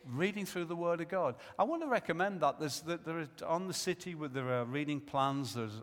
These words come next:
a loads online. You can even get them in, on paper, I think. Uh, and, uh, so we, we can help you with that. If you can't find any, we'll, we'll, we'll help you with that. But maybe think about doing that. Apparently, it takes thirty days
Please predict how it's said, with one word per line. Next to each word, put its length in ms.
a 80
loads 360
online. 640
You 120
can 120
even 220
get 160
them 100
in, 120
on 140
paper, 360
I 60
think. 240
Uh, 440
and, 140
uh, 240
so 400
we, 220
we 180
can 180
help 340
you 100
with 120
that. 120
If 120
you 60
can't 300
find 340
any, 300
we'll, 140
we'll, 220
we'll 160
help 220
you 100
with 140
that. 180
But 180
maybe 300
think 400
about 320
doing 320
that. 340
Apparently, 680
it 100
takes 520
thirty 680
days 840